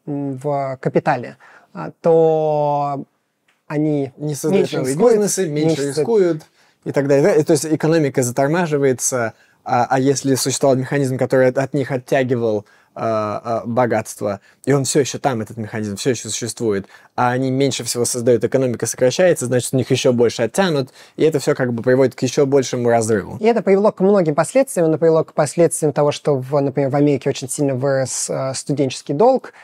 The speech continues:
Speaker 1: В, для русской аудитории это может быть не столь, э,
Speaker 2: Известный
Speaker 1: э,
Speaker 2: или
Speaker 1: известный феномен, но здесь это прям очень большая проблема. Больше двух триллионов, э, долга скопилось у молодых людей.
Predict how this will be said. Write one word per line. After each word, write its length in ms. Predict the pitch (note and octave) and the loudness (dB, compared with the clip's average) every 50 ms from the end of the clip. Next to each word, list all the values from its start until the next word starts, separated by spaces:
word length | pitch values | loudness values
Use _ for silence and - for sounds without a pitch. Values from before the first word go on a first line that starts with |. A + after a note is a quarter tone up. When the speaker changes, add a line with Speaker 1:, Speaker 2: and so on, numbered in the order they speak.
| - _ - | -20 _ -4
Speaker 1:
В, 320 | D3+ D3+ D3+ D3 D3+ D3+ | -2 0 2 2 0 0
для 240 | D#3+ E3 D3 E3 E3+ | -2 0 2 2 2
русской 220 | E3+ D#3+ - - | 2 2 0 0
аудитории 320 | D#3+ C#3+ C#3 - D#3+ D3+ D3 | -2 0 0 0 0 2 2
это 120 | C3 D#3 | 0 0
может 280 | D#3 D3+ D3+ D3 C3+ - | -2 -2 -2 -2 -4 -6
быть 180 | C#3 C#3 B2+ | -6 -6 -2
не 140 | - D#3+ D#3+ | 0 0 0
столь, 360 | D3+ - - - E3 C#3+ C#3 - - | -2 -2 0 0 0 0 0 -4 -6
э, 480 | - D3 C#3 C3+ C3+ C3+ C3+ C3+ B2+ | -6 -4 -4 -2 -4 -4 -4 -4 -4
Speaker 2:
Известный 400 | C3 C#3+ B2 B2 C#3 C3 - - | -4 -4 -2 0 0 2 2 2
Speaker 1:
э, 40 | B2 | 0
Speaker 2:
или 60 | B2+ F3 | 2 2
Speaker 1:
известный 800 | D#3 E3 G3+ G3 D#3+ - - E3+ E3 D#3 D3+ D3 D3 C#3+ C#3 - F#3+ - | 4 6 6 4 4 2 0 0 2 2 2 2 0 -2 -2 -4 -6 -2
феномен, 400 | - E3+ E3+ F3 A3+ C#4 D4 A#3+ | 0 2 2 4 4 4 4 2
но 180 | F3+ E3+ E3 | 2 2 2
здесь 320 | D#3 D3+ D3+ G3 G3 - E3+ | 2 2 2 0 0 0 -2
это 160 | D3 - C#3+ | -6 -6 -6
прям 280 | C3 - D3+ D#3 D3 | -4 -4 -4 -2 -2
очень 220 | D3 D3 - - C#3+ | -2 -4 -4 -6 -6
большая 420 | D3 C#3 - - D3 C#3+ C3+ B2+ | -6 -6 -6 -6 -8 -8 -8 -8
проблема. 500 | - C#3 C#3 C#3+ D#3+ G#3 A#3 G#3 D#3+ C3+ B2+ - - - _ _ - | -8 -8 -6 -4 -2 -2 -2 -2 -4 -6 -8 -16 -20 -20 _ _ -2
Больше 320 | C#3+ D#3 D3 - - D#3 | -2 0 0 -2 -4 -6
двух 240 | C#3+ C#3+ D3 C#3 - | -4 -4 -4 -4 -4
триллионов, 640 | - D3+ D3+ D3+ D3+ D3 C#3 C3+ B2+ B2+ - - - - | -2 -2 0 2 0 0 0 -2 -6 -10 -12 -16 -18 -14
э, 320 | - C#3+ C3+ C3 C3 C3 | -12 -10 -8 -8 -8 -10
долга 420 | E3+ F#3 C#3 C#3+ C#3 C3+ B2+ B2 B2 | -8 -6 -4 -2 -2 -2 -4 -6 -10
скопилось 760 | - - - C#3+ B2+ - C#3+ C#3+ C3+ C3 B2+ B2+ - - - _ - | -12 -12 -12 -12 -10 -8 -8 -8 -6 -6 -8 -10 -12 -14 -18 _ -10
у 140 | D#3 C#3+ C#3 | -8 -8 -6
молодых 360 | C#3 C3+ C3+ C3+ B2+ B2 - | -8 -8 -10 -10 -10 -10 -8
людей. 380 | - D3 C#3+ A3+ A#3 C4 A#3+ | -8 -2 0 2 2 2 0